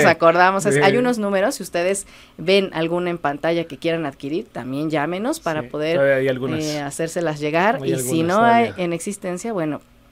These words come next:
Speaker 2: les decimos también.
Speaker 1: Claro, sí, nueve. Y vamos rápido, que si van a ser tantas, vámonos rápido, que si no, aquí rápido, Acapulco, diez, diez, la flor más bella del ejido, yo te las digo.
Speaker 2: Ah, bueno,
Speaker 1: Ah,
Speaker 2: a ver, vamos a poner a
Speaker 1: ahí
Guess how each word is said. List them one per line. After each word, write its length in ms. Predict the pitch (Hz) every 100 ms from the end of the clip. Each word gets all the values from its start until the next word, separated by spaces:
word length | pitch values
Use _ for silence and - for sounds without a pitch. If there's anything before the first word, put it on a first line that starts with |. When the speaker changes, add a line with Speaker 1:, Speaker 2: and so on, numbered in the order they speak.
| -
Speaker 2:
les 180 | 139
decimos 380 | 139 135 160 151
también. 280 | - 113 - -
Speaker 1:
Claro, 160 | 131 127
sí, 120 | 147
nueve. 300 | 156 165 139 143
Y 80 |
vamos 260 | 143 214 202
rápido, 240 | 208 208
que 80 | -
si 60 | 156
van 180 | 156 165
a 40 |
ser 180 | 151 156 -
tantas, 420 | 160 156 190 196
vámonos 300 | 165 165 185
rápido, 280 | 156 165 135
que 60 | -
si 120 | 131
no, 200 | 165 226 - - - - - 131
aquí 240 | 127 147
rápido, 260 | 160 165 143
Acapulco, 560 | 151 143 175 160 120 - - -
diez, 800 | 180 135 160 170 156 - - - _ _ _ _ _ _ -
diez, 460 | 143 156 151 - 131
la 80 |
flor 160 | 123 160
más 160 | 160 151
bella 160 | 160
del 120 | 147
ejido, 360 | 135 151 131 101 -
yo 140 | 135
te 80 | 135
las 160 | 117 107
digo. 180 | 104 92 _ _ 226
Speaker 2:
Ah, 300 | 139 147 160
bueno, 260 | 160 156 156
Speaker 1:
Ah, 80 |
Speaker 2:
a 20 | 160
ver, 120 | 175
vamos 280 | 185 208 196
a 20 |
poner 200 | 170
a 20 |
Speaker 1:
ahí 40 | 170